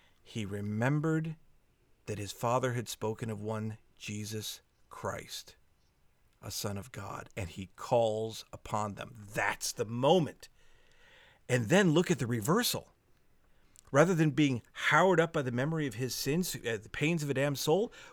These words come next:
we have phrases in nineteen and twenty like, "He was harrowed up," or harrowed by the memory of his sins no more. Now, to be harrowed, i-, like, if you're gonna harrow up the ground,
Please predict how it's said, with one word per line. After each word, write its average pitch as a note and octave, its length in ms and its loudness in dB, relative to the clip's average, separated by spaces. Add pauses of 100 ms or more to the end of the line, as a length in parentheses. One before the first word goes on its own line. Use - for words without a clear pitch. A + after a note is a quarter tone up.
we G3 80 4
have G3+ 120 6
phrases F3 440 2
in E3 80 0
nineteen E3 320 -2
and D#3+ 100 -4
twenty G#3 260 0
like, C3+ 300 0 (260)
"He E3+ 140 2
was D3 140 4
harrowed D#3+ 520 6
up," G#3+ 300 6 (1000)
or C#3 200 4
harrowed F#3 320 2
by D3+ 100 6
the C#3 100 2
memory F3 440 4
of D3 80 2
his C3+ 160 0
sins F3 360 2 (280)
no E3 340 6
more. A3 560 0 (640)
Now, F#3+ 80 6
to F#3+ 140 2
be G3+ 120 2
harrowed, D#3 720 4 (580)
i-, - 220 -4
like, E3+ 220 6
if A#2 280 -2
you're D3 80 2
gonna D3+ 320 6
harrow D3+ 500 6
up C#3+ 180 4
the A#2+ 80 -2
ground, A#2 640 -2